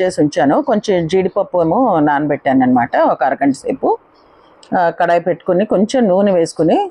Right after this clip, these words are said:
ఉల్లిపాయలు మన ఇష్టం అండి, నేను పెద్ద సైజు మూడు తీసుకున్నాను. ముక్కలు కూడా మన ఇష్టం వచ్చినట్టు కట్ చేసుకోవచ్చు, ఎందుకంటే దీని తర్వాత ఎలాగ గ్రైండ్ చేయాలి, అందుకని చిన్న పీసెస్ కట్ చేయాలి, లేకపోతే లెంత్ వైజ్ సన్నగా కట్ చేయాలి,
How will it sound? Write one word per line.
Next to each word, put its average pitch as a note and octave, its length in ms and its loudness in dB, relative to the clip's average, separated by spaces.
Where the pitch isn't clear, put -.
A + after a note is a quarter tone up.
ఉల్లిపాయలు G3+ 420 0
మన F3+ 180 0
ఇష్టం F3+ 240 -2
అండి, F#3+ 140 0
నేను G3 220 0
పెద్ద F3 260 -2
సైజు A3 320 0
మూడు F#3 240 2
తీసుకున్నాను. D#3+ 720 0
ముక్కలు A3+ 280 0
కూడా A3 160 0
మన G3+ 160 0
ఇష్టం F#3+ 220 -2
వచ్చినట్టు F#3+ 400 -2
కట్ E3 200 -4
చేసుకోవచ్చు, F3+ 400 -2
ఎందుకంటే G3 380 0
దీని F3 220 0
తర్వాత E3+ 340 0
ఎలాగ D#3+ 300 2
గ్రైండ్ D3+ 380 0
చేయాలి, C#3+ 340 2
అందుకని F3 340 -2
చిన్న F3 220 2
పీసెస్ E3+ 440 -2
కట్ E3 220 -4
చేయాలి, D#3 380 2
లేకపోతే D#3+ 440 0
లెంత్ D#3+ 300 0
వైజ్ E3 380 2
సన్నగా D#3 420 0
కట్ D#3 300 -2
చేయాలి, D#3 360 2